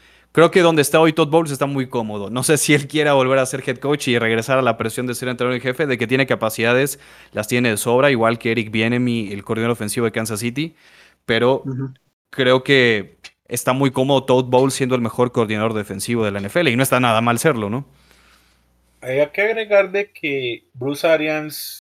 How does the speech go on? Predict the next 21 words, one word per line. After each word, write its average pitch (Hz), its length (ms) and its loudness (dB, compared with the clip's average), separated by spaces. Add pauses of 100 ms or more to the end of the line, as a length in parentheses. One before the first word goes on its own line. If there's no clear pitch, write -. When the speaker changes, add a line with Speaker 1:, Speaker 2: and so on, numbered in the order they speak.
(140)
Speaker 3:
no 123 480 -6
sabemos 135 480 0
qué 135 120 -4
tanto 131 280 -2
le 113 140 -2
quede, 175 240 0
o 110 40 -4
sea, 98 280 0 (1040)
mucho 175 280 2
hablamos, 202 360 4
digamos, 156 460 2
en 151 280 0
la 127 120 -2
fanbase 147 340 -2
de 160 80 0
los 139 180 -4
Bucks 123 480 2
que 131 560 0 (520)
el 127 160 -4
heredero 123 520 4
natural, 123 540 2